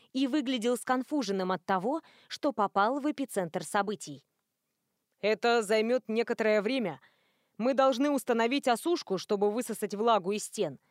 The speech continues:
а это займёт пару недель. Потом ей, вероятно, понадобится новая проводка и новая кухня.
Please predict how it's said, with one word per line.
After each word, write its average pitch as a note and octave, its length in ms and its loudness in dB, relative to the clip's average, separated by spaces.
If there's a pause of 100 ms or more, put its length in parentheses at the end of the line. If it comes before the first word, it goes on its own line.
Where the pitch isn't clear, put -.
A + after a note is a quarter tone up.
(260)
а G3+ 140 2
это D4+ 220 2
займёт A#3 400 2
пару A3 220 2
недель. F3+ 440 -4 (540)
Потом D#4+ 340 2
ей, A#3+ 220 0
вероятно, A3 500 2
понадобится A3 680 2
новая G#3+ 360 2
проводка F#3+ 520 0
и E3+ 100 -2
новая G3 340 0
кухня. F3+ 460 -6